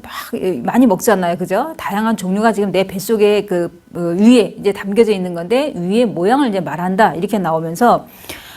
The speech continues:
밑에 있는 건 육달월이잖아요. 하늘에 떠 있는 달이 아니라 내 신체. 그러니까 내 신체 중에서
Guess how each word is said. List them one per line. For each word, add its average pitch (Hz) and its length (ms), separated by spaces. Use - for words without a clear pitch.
밑에 269 280
있는 285 200
건 247 160
육달월이잖아요. 180 840
하늘에 294 360
떠 233 80
있는 208 160
달이 185 240
아니라 196 420
내 175 220
신체. 214 480
그러니까 220 180
내 233 300
신체 277 960
중에서 202 680